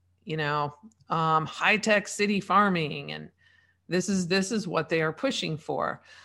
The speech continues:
Uh, I've got the little map in here,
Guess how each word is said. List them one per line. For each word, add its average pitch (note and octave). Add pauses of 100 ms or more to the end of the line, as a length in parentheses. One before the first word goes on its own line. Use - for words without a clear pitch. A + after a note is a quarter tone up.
(340)
Uh, D#3+ (300)
I've D3+
got D#3+
the D#3+
little D3+
map A3
in A3
here, G3